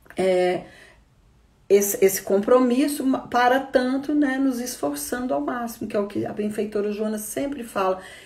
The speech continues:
esforço contínuo, esforço contínuo. E aí, sobre a morte, especialmente, né, a gente perceber, eh, que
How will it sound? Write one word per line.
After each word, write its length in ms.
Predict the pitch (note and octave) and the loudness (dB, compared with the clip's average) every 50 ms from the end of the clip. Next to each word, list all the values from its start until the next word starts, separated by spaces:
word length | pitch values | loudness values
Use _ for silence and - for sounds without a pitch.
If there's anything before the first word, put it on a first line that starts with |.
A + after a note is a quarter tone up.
| - _ - | -20 _ -8
esforço 680 | - A3 G#3 - - - - A3+ A3+ A#3 A3+ - A#3 | -6 -4 -4 -2 0 4 6 8 8 6 4 -2 -10
contínuo, 760 | - - - C4+ C4+ - - - A3 G3+ F#3+ F3+ F3 E3+ E3+ - | -10 -8 -6 -6 -6 -6 -6 -4 -2 0 0 0 0 -2 -4 -6
esforço 520 | - - - - G3 G#3 G#3 G#3 - - | -10 -10 -6 -4 -2 -2 -2 -4 -8 -12
contínuo. 600 | - - A3 A3 A3 - - F3+ F3 E3 D#3 - - - - - - - - - - - - | -10 -10 -10 -8 -8 -6 -6 -4 -4 -4 -6 -6 -10 -14 -18 -20 -20 -20 -20 -20 -20 -12 -4
E 160 | - G#3+ A3+ | 0 6 8
aí, 400 | A3 G#3+ G#3 G3 A3+ C4+ D#4 D#4+ | 8 8 8 6 6 6 6 4
sobre 580 | C4 - - - - - - D4+ D4+ D4 C4+ C4 | 4 0 -4 -4 -2 4 8 8 8 10 8 6
a 80 | B3 A3+ | 4 6
morte, 600 | G#3 F#3+ F3+ F3 E3 D#3+ - - - - - - | 4 4 4 4 2 0 -4 -10 -12 -12 -10 -8
especialmente, 1080 | - - - - - A#3 A#3+ A#3 - - G#3+ G#3 G3 F3+ E3+ D#3+ D#3 - - - - | -8 -8 -4 2 4 4 6 4 2 0 0 2 2 2 2 2 0 -2 -8 -8 -6
né, 300 | F#3+ F#3+ G#3 A#3 C4 B3+ - - _ _ _ _ - - - - _ | -2 -2 0 -2 -2 -4 -10 -16 _ _ _ _ -20 -20 -20 -18 _
a 160 | - - G3+ | -2 0 0
gente 340 | G3+ G#3 G#3 G#3 G#3 - G3+ G3 - | 0 0 -2 -2 -2 -2 -4 -6 -4
perceber, 1040 | - - A3 G3+ G3+ - - G#3 F#3 F3 F3 F3+ G3 G#3+ A#3+ C4+ C4+ C4 - - - - - - _ _ _ _ _ _ - | 0 2 2 2 2 0 0 0 0 2 4 6 10 10 10 8 8 2 -2 -10 -18 -20 -20 -20 _ _ _ _ _ _ -8
eh, 720 | F3 E3+ E3 E3 D#3+ D#3+ D#3 D#3 D#3 D#3 D3+ D3+ D3 C#3+ C#3+ | -4 -2 0 2 2 0 0 0 -2 0 0 0 -2 -2 -4
que 380 | - - - A3+ G#3 F#3+ E3 D3 | -6 -4 0 2 2 2 2 2